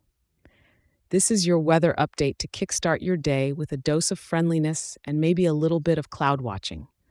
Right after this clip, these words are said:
Let's take a peek at what's in store. The morning is greeting us with a cozy nineteen degrees, so you might want to grab a light jacket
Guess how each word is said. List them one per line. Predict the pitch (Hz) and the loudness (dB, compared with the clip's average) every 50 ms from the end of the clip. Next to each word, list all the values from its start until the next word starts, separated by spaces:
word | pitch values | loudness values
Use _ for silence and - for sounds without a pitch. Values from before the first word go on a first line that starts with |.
| _ _ _ _ _ _ - | _ _ _ _ _ _ -4
Let's | - 202 - - | -4 -2 -2 0
take | - 240 220 - | 0 0 0 0
a | 202 | -2
peek | - - - 165 - - | -4 -2 -2 -2 -2 -2
at | 139 - | -6 -4
what's | 139 139 - - | -4 -6 -6 -4
in | 139 131 | -6 -4
store. | - - - 127 113 92 - - _ _ _ _ _ _ _ _ _ _ _ _ _ _ _ _ _ _ _ _ _ _ _ _ _ _ _ _ _ _ _ _ _ | -4 -4 -4 -6 -6 -6 -10 -18 _ _ _ _ _ _ _ _ _ _ _ _ _ _ _ _ _ _ _ _ _ _ _ _ _ _ _ _ _ _ _ _ _
The | - 143 | -4 -2
morning | 147 156 165 175 202 202 165 151 | 0 2 4 4 4 4 2 2
is | 147 139 139 | 0 -2 -4
greeting | - - 165 175 175 180 185 180 | -4 -2 0 2 2 2 2 0
us | 170 165 - - - - _ - | 0 -2 -4 -6 -10 -10 _ -10
with | 156 - | -10 -10
a | 147 | -10
cozy | - - - - 170 175 170 165 175 165 | -12 -8 -4 0 0 0 0 0 0 0
nineteen | 156 147 143 156 156 - - - 175 165 165 | 0 0 0 0 -2 -2 -4 -2 0 0 0
degrees, | 151 151 139 143 143 131 123 131 139 - - - - _ _ _ _ _ _ | -2 -2 -4 -4 -4 -4 -4 -6 -8 -12 -16 -18 -20 _ _ _ _ _ _
so | _ - - 160 | _ -6 -4 0
you | 156 156 | 0 2
might | 156 160 165 - | 4 2 2 2
want | - 165 156 | 0 0 -2
to | 151 | -2
grab | 135 156 151 147 143 143 | 0 2 2 2 2 0
a | |
light | 135 135 147 165 - - | 0 2 2 0 0 0
jacket | - 151 131 139 - - 135 110 | 0 0 0 0 0 -4 -8 -10